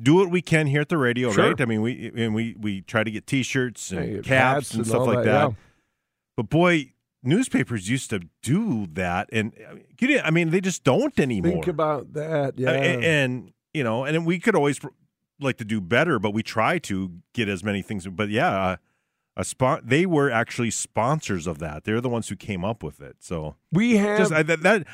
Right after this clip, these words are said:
Speaker 1: I, that just, I just thought of that, that the Star Tribune, and of course they're right across the street from
Speaker 2: Right.
Speaker 1: the Dome, so they just went out and got <laughs> boxes and gave them to fans
Speaker 2: There
Speaker 1: on
Speaker 2: you
Speaker 1: the
Speaker 2: go.
Speaker 1: way in.
Speaker 2: Here you go.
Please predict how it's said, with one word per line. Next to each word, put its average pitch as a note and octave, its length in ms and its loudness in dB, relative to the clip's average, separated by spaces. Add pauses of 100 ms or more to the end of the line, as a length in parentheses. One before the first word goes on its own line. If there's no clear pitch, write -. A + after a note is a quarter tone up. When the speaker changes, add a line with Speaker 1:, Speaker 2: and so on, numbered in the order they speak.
Speaker 1:
I, G#3 80 2
that F3+ 320 2
just, - 260 -2
I F3 100 2
just A3+ 300 -2
thought A#3+ 200 2
of B2+ 100 0
that, A2 180 2
that B2 120 -4
the A#2+ 100 -2
Star D3 320 0
Tribune, E3+ 480 -2 (240)
and F#3+ 60 2
of F3+ 60 2
course F#3+ 180 4
they're F#3 120 4
right F#3 120 4
across D#3+ 260 2
the B2 80 -6
street A#3 320 0
from A#2+ 280 2
Speaker 2:
Right. D3+ 300 0 (340)
Speaker 1:
the B2+ 140 0
Dome, D3+ 420 4
so D3 120 2
they C3+ 120 4
just C3 220 2
went B2 160 6
out A#2 120 6
and A2 80 -2
got G2 200 0
<laughs> - 0 -
boxes F2 520 2
and A#2+ 200 -6
gave F3+ 140 4
them E3+ 80 2
to - 60 -20
fans F#3+ 440 2
Speaker 2:
There F3 80 0
Speaker 1:
on E3+ 60 2
Speaker 2:
you D3+ 40 0
Speaker 1:
the C#3 80 4
Speaker 2:
go. C#3 80 4
Speaker 1:
way E3+ 200 4
in. F#3 380 -2
Speaker 2:
Here F3 160 0
you D#3 120 0
go. C3+ 260 0